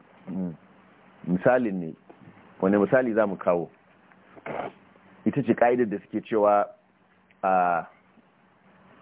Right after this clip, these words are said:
a hikayatul ahwal ko qadayal ahwal idza tatarraqa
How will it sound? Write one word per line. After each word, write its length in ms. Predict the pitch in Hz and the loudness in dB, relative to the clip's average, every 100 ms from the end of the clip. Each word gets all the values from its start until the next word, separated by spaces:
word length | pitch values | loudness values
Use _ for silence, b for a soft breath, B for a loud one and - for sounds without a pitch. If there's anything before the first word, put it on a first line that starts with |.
| - - - - 98 | -20 -20 -20 -4 2
a 400 | 92 90 87 85 _ - | 4 4 2 -2 _ -10
hikayatul 840 | 104 113 123 127 123 - 92 80 - _ _ _ _ _ _ - | -4 0 4 4 2 -2 -12 -12 -16 _ _ _ _ _ _ -8
ahwal 500 | - 98 104 98 101 _ _ - | -4 2 4 2 -2 _ _ -6
ko 120 | 113 | -4
qadayal 580 | 104 90 117 131 117 104 | -4 0 2 2 0 -6
ahwal 480 | 80 - - 95 98 - _ _ _ _ _ _ b b b - | -12 -14 -6 -4 -4 -8 _ _ _ _ _ _ b b b -4
idza 240 | 95 101 | 0 0
tatarraqa 560 | 98 - 117 110 - | 0 -2 -2 -2 -4